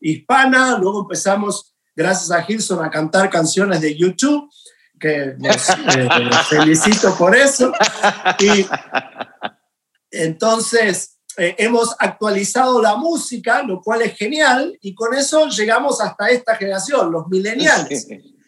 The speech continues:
Speaker 1: Pero los que vienen después ya tienen nuevos gustos musicales, y muchos de ellos van a tener que soportar que los millennials creemos que la música que escuchamos en los últimos diez y quince años es la de Dios. ¿Mm?
Speaker 2: Sí.
Speaker 1: Y antes pasó con nuestros padres, y antes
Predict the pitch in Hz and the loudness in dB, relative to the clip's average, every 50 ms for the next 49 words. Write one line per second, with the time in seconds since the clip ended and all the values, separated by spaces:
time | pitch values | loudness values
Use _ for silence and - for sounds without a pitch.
0 | _ _ _ - 175 190 220 214 214 - 220 240 269 302 311 302 269 269 240 - | _ _ _ -6 -4 -2 -2 -2 -2 -2 -2 0 0 0 0 0 0 0 0 0
1 | 262 285 277 247 262 208 185 240 240 233 240 269 294 277 262 196 214 240 233 - | -2 -4 -2 -2 -4 -4 -2 -2 -2 0 0 2 2 2 2 0 -2 -4 -4 -2
2 | - 247 240 233 233 190 233 247 214 285 277 262 269 302 311 - - - _ 190 | 0 0 0 0 -4 -10 -10 -4 -2 0 0 2 2 0 -2 -4 -10 -10 _ -6
3 | 190 247 302 285 - 277 269 285 285 254 262 247 247 247 262 226 202 247 247 254 | -6 -6 -6 -6 -6 -4 -4 -4 -2 -2 0 0 2 2 0 0 2 2 2 2
4 | 240 - - - - 202 196 - 220 226 226 - - 302 285 269 262 - 208 202 | 0 -2 -6 -6 -6 -6 -4 -2 -2 -2 -2 0 2 2 2 2 0 -2 -4 -4
5 | 196 185 196 214 214 220 220 240 262 277 277 269 247 240 - 208 208 226 240 254 | -2 -4 -4 -4 -4 -4 -4 -2 -2 -2 0 0 -2 -2 -4 -6 -4 -2 -2 -2
6 | 247 233 - - 208 196 196 202 233 247 - - - 226 214 - 202 190 185 - | -2 -4 -4 -4 -4 -4 -4 -4 -4 -6 -6 -2 -2 -2 0 0 -2 -6 -4 -4
7 | - 180 - 214 220 226 226 226 220 - - _ - - _ _ - 170 165 180 | -6 -2 2 2 2 4 4 2 0 -2 -6 _ -20 -20 _ _ -4 -2 0 0
8 | 185 214 220 - 226 202 214 202 202 220 240 233 - - 196 - - 226 233 220 | 0 0 -2 -2 -2 0 0 2 2 2 2 0 0 -4 -6 -6 -6 -4 -4 -2
9 | 180 214 233 247 254 254 240 220 185 165 190 180 170 175 180 180 180 175 170 190 | 0 2 2 4 4 4 4 2 2 0 -2 -2 -2 0 0 0 0 2 2 2
10 | 190 170 135 - - - - _ _ _ _ _ - 156 151 170 190 208 220 - | 2 2 0 -2 -6 -14 -16 _ _ _ _ _ -10 -8 -6 -4 -4 -6 -8 -10
11 | _ - - - - 98 95 90 - - _ _ _ _ _ _ _ _ _ _ | _ -20 -20 -14 -10 -10 -10 -10 -10 -16 _ _ _ _ _ _ _ _ _ _
12 | _ _ _ _ _ - 170 180 202 226 262 269 262 269 254 240 - 220 220 - | _ _ _ _ _ -2 2 4 4 4 4 4 2 2 0 2 0 0 0 0
13 | 233 247 247 247 240 226 220 208 190 - 202 190 - - - 170 - - - - | 0 0 0 0 -4 -4 -4 -6 -6 -6 -6 -6 -2 -2 -2 -2 -2 -4 -10 -14
14 | - - - 170 180 208 247 247 - 247 | -18 -16 -10 -6 -4 -4 -4 -4 -8 -10